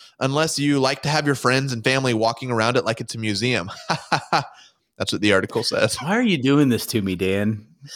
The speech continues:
Speaker 1: So you don't think that every room needs one to three signs, uh, and you don't think that's keeping it simple?
Speaker 2: How many? Okay, so three signs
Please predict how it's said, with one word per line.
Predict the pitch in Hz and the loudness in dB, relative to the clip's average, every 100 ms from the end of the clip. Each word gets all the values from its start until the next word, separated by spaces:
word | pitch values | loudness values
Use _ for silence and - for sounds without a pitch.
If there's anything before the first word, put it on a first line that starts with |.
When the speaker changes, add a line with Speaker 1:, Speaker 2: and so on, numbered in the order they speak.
| - - - - | -16 -18 -16 -2
Speaker 1:
So | 156 | 0
you | 143 | 2
don't | 156 156 156 | 2 0 0
think | 160 139 | 0 -2
that | 131 123 | 0 2
every | 127 131 | 2 2
room | 117 120 113 113 | 0 -2 -4 -4
needs | 123 131 120 110 | -2 0 0 -2
one | 110 113 | -2 -2
to | 110 | -2
three | 113 107 | -2 -2
signs, | - 104 95 104 - - | 0 -2 -4 -4 -6 -2
uh, | 104 95 104 | 0 0 -2
and | 113 110 104 - | -2 -2 -4 -2
you | 123 | 0
don't | 123 117 | 2 2
think | 127 110 | 0 0
that's | 120 117 - | -2 -2 0
keeping | 120 107 | -2 -2
it | 104 - | -4 -2
simple? | 113 - 110 - _ _ _ | -2 -2 -6 -10 _ _ _
Speaker 2:
How | - | -2
many? | 190 214 185 - _ _ _ - | 2 2 0 -6 _ _ _ -6
Okay, | 135 131 117 107 | -2 2 2 0
so | - 123 | 0 0
three | 113 - 160 170 | 0 0 -2 0
signs | - 143 131 117 113 107 | 0 0 2 2 0 -2